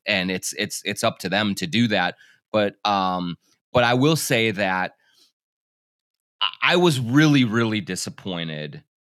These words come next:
that D'Angelo went the way that he did with the "Minnesota's holding me back"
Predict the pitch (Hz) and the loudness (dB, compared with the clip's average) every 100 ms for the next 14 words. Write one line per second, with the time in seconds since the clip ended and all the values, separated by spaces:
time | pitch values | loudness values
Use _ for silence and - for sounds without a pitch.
0 | _ _ _ _ _ 87 95 90 87 85 | _ _ _ _ _ -6 -2 0 -2 -4
1 | - 98 - 107 98 95 98 92 92 90 | -8 -16 -6 -4 -2 -2 -4 -4 -4 -4
2 | 87 85 85 82 80 - _ _ - 101 | -2 -4 -4 -6 -8 -12 _ _ -12 -2
3 | 110 113 - 104 98 101 92 90 87 78 | 0 0 -2 0 2 2 0 0 -2 -2
4 | 85 87 82 85 - 85 82 82 87 82 | -2 -2 -4 -6 -6 -6 -4 -4 -4 -4
5 | 92 85 78 92 87 80 80 80 80 78 | -2 -4 -6 -4 -4 -4 -6 -4 -2 -2
6 | 78 - | -4 -8